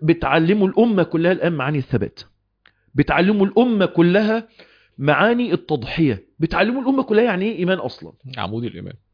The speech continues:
Speaker 1: وفي رواية صحيحة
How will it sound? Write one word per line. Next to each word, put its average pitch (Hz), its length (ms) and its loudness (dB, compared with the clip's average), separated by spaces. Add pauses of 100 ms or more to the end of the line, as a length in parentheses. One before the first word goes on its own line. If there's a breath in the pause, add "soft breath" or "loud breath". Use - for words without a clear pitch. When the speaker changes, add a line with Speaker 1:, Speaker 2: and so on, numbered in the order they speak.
(1300 soft breath)
Speaker 1:
وفي 139 240 0
رواية 196 280 6
صحيحة 233 580 0